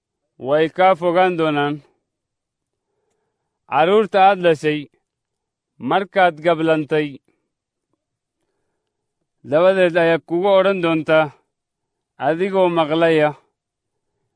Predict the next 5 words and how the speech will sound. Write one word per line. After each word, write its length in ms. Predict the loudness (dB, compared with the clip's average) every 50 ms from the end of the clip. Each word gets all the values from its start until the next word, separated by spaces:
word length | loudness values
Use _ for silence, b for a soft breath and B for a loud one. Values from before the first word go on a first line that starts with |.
| _ -10
"Meeshuu 540 | -4 0 0 0 0 0 -4 -6 -4 -4 -4 -2
aad 240 | 0 2 2 2 0 -2 -16 _ _ _ _ _ _ _ _ _ _ _ _ _ _ _ _
bay 300 | -20 -8 0 2 2 4 4
noogu 340 | 2 2 2 2 2 2 0 0 _ _ _
cidhiidhisan 760 | -4 0 0 0 2 2 2 2 2 0 0 -2 -2 -2